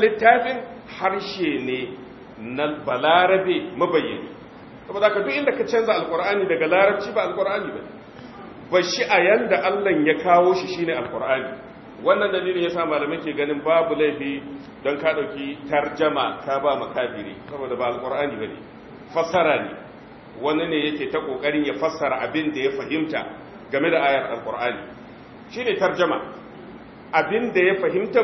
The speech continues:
ba lallai ba ne ya zama shi ne abin da Allah ya faɗa. Saboda haka, abin da Allah ya faɗa shi ne Alƙur'ani. Abin da wani ya faɗa ya yi ƙoƙarin fassara, ba Alƙur'ani ba ne. Sai dai a ce fassaran wane ga Alƙur'ani, ka karanta fassaran wane.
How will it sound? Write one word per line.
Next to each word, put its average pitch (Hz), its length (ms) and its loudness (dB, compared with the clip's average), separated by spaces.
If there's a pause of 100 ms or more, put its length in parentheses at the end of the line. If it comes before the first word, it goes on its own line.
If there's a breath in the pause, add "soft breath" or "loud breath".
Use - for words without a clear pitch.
ba 151 140 4
lallai 190 500 4
ba 202 120 2
ne 156 180 2
ya 139 80 2
zama 180 260 2
shi 214 320 -6
ne 202 160 4
abin 175 240 0
da 165 80 2
Allah 170 220 -2
ya 131 160 -2
faɗa. 95 180 -8 (1080)
Saboda 202 280 4
haka, 196 120 -2 (120)
abin 254 300 0
da 220 80 6 (100)
Allah 220 320 6
ya 196 160 6
faɗa 185 300 2
shi 196 180 -4
ne 185 80 2
Alƙur'ani. 139 580 -2
Abin 247 260 -2
da 226 120 8
wani 226 200 6
ya 233 60 6
faɗa 214 460 2
ya 175 140 6
yi 220 100 8
ƙoƙarin 196 320 2
fassara, 220 560 2
ba 160 160 2
Alƙur'ani 202 460 0
ba 151 80 -6
ne. 147 80 -12 (640)
Sai 185 100 0
dai 196 120 2
a 175 80 0
ce 160 180 -4
fassaran 185 640 4
wane 151 680 4
ga 147 100 2
Alƙur'ani, 147 640 2 (520)
ka 185 280 8
karanta 185 480 2
fassaran 170 540 4
wane. 151 340 4